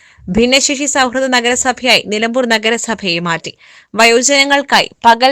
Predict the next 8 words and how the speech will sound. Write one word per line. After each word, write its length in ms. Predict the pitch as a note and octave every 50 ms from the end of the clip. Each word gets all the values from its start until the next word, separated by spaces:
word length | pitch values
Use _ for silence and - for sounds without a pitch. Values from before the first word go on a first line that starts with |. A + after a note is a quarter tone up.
| C4+ A#3
വീടുകൾ 300 | A#3 G#3 G3 F3+ F3+ F#3 F#3 F#3+
നിർമ്മിച്ചു. 340 | F3+ F3 E3+ E3 - - - _ _ - - _ - A#3
ഇവിടങ്ങളിൽ 400 | A#3+ B3 B3+ B3 A#3+ B3+ C#4 C#4+ - A3+ A#3
എല്ലാ 240 | B3 C4+ D4 D#4 D4+ C#4
അടിസ്ഥാന 440 | B3 A#3 A#3+ - - - C4+ B3+ B3+ B3+ B3
സൗകര്യങ്ങൾക്കും 640 | B3 A3+ A3 G#3 A3+ A3+ A3 A3 G#3 G3+ - G#3+ G3 G3
പുറമെ 280 | G3+ F#3+ F3+ F3+ G#3 B3+ - G#3+ G#3
വയോജനങ്ങൾക്കായി 1040 | G#3 G#3+ A3 A3+ A#3+ - B3+ B3 B3 A#3+ A#3 - G#3+ G3+ F3+ F3 F#3+ F3 F#3+ B3+